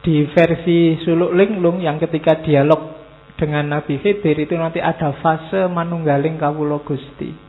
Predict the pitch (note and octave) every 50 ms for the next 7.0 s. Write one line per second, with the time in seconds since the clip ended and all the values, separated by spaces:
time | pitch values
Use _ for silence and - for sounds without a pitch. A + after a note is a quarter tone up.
0 | - - - - - - - - - D#3+ C#3 C#3 C#3 D3+ F3 F3+ F3+ - D3+ D3+
1 | - E3+ D3+ C#3 D3 D#3 D3+ E3 D#3+ D#3+ E3 F3+ - D#3+ C#3+ - D3+ C#3 C#3 C#3+
2 | - C#3+ C3+ C3+ - D#3 C#3 C3+ - - D3+ D3 C#3+ D3 D#3 - - - - -
3 | - - - - - - - - D3 D3 C#3+ - D#3 D3+ D3+ D3+ D#3 D3 C#3+ D3
4 | D#3 E3 E3 D#3+ D3+ D3 D3 D3 D3 D3 C#3 C3 B2+ D3 D3+ D3+ D3 C3+ C3+ C3+
5 | C#3 C#3 C#3+ C#3 - C#3+ C3 - - - D3 C#3 C#3+ - - F#3 - - - F3
6 | D#3 D3 D3+ D3 C#3+ C#3 - E3+ D#3 E3 D#3+ E3 D#3+ E3 F3 G3 G#3+ G#3 G#3+